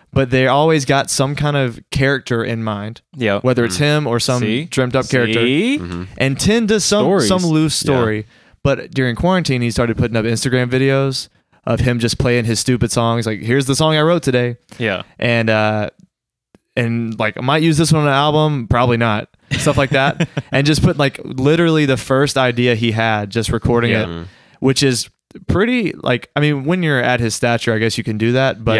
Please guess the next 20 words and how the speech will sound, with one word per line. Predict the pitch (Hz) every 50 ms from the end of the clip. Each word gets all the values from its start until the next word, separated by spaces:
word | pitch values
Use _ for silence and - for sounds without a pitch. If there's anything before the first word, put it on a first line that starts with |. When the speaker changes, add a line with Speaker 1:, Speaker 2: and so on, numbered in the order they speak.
| 104 101 104
Speaker 2:
Yeah. | 139 131 - - 147 - -
<laughs> | 160 - - - -
Speaker 1:
the | 143 143 135
idea | 143 165 165 151 151 151 160 160
Speaker 2:
When |
you | 139
Speaker 1:
of, | 135
Speaker 2:
don't | 135 131
Speaker 1:
like, | 135 127
Speaker 2:
have | 120 113 -
to, | - 113
like, | 110 107 107 104 98 92 -
Speaker 1:
not | 123 131 143 160 180 - -
Speaker 2:
work. | -
Speaker 1:
polishing | - 143 139 143 151 147 - 147 135 131
it | 127 120 -
at | 110 117 123 123
all, | - 120 120 113 107 104
just | 101 113 113 - - - -
first | - 127 127 123 - - - -